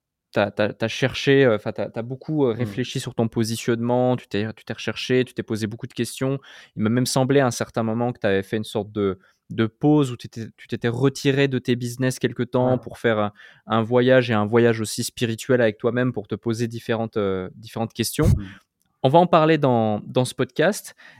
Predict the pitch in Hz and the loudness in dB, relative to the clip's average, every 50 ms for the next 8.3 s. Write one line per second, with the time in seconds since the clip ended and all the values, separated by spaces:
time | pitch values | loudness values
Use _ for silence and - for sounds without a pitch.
0 | _ - - 123 127 127 123 - 160 147 - 202 190 160 147 - - 143 135 156 | _ 2 4 6 6 6 4 4 0 0 2 2 2 2 2 -2 -6 -6 0 0
1 | 165 160 - - 135 117 110 107 104 104 - _ - 123 113 107 107 - - 120 | 0 0 0 0 2 4 4 4 4 2 -2 _ -4 -2 -2 -2 -2 -4 -2 -2
2 | 113 113 - - 156 143 135 - - 123 120 120 120 - 131 123 120 - - - | -2 -2 -2 -4 -4 -4 -4 -2 -2 -2 -2 -2 -4 -4 -6 -6 -6 -8 -8 -8
3 | 160 151 - 127 113 110 110 107 110 - - - 127 - - - 123 123 151 175 | -8 -6 -4 -4 -2 -2 -2 -2 -4 -6 -6 -8 -8 -8 -4 -4 -2 0 0 0
4 | 165 - - - - 135 123 120 _ _ - - - _ - - 120 117 - 170 | -2 -2 -6 -4 -2 -2 -2 -2 _ _ -20 -20 -20 _ -4 -2 -2 2 2 0
5 | 165 _ - 127 - _ _ - 147 143 143 147 156 160 151 131 127 143 139 - | 0 _ 0 0 0 _ _ 4 4 4 6 4 4 2 2 2 2 0 0 0
6 | 151 143 - - - 143 120 104 - - 117 104 104 104 104 107 - - - 98 | -4 -4 -4 0 2 2 2 2 0 -2 -2 -2 0 0 -2 -4 -4 -4 -6 -6
7 | 82 - _ _ _ _ _ _ _ _ _ _ - 120 117 123 123 135 135 131 | -6 -8 _ _ _ _ _ _ _ _ _ _ 0 0 2 2 2 4 4 4
8 | 127 117 - 113 98 95 | 4 2 0 -2 -2 -2